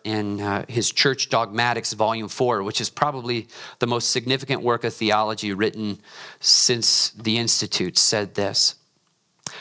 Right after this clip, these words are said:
"To put it the simplest way, what unites God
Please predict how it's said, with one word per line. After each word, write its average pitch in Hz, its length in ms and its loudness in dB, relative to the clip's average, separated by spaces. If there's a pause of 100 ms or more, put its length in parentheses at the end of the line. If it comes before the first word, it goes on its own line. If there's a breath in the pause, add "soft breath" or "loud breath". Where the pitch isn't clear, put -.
"To - 80 4
put 165 160 2
it 220 140 -2
the 185 80 2
simplest 180 560 0
way, 117 420 -2 (400 soft breath)
what 151 220 2
unites 147 420 2
God 143 680 0